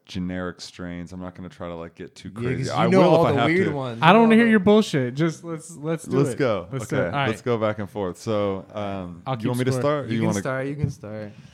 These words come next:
Speaker 1: Okay, you can keep
Speaker 3: Yeah,
Speaker 1: track
Speaker 3: that's, that's
Speaker 1: of
Speaker 3: only fair.
Speaker 2: Good tally marker. How many we get?
Speaker 3: Three, two,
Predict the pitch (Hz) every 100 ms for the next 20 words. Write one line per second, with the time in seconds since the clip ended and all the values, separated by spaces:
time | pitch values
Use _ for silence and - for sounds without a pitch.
0 | - - 107 110 85 80 87 87 131 123
1 | 175 220 202 185 120 107 107 - - -
2 | _ - _ - - - - - 110 98
3 | 110 107 101 98 95 98 98 92 92 92
4 | 160 156 113 - _ - - 151